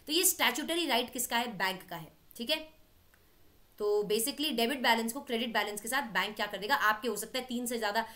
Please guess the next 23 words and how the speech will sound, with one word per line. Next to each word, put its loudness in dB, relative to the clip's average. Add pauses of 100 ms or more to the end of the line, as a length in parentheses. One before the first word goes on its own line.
(140)
तीन -2
चार 2
accounts -2
है -4
bank -8
में, -10 (240)
आपने 2
bank 0
से -2 (140)
loan 2
भी 0
ले 4
रखा 2
है 4
और 0
आपके 0
तीन -6
चार 0
accounts -4
भी -4
खुले -8
हुए -8
हैं, -14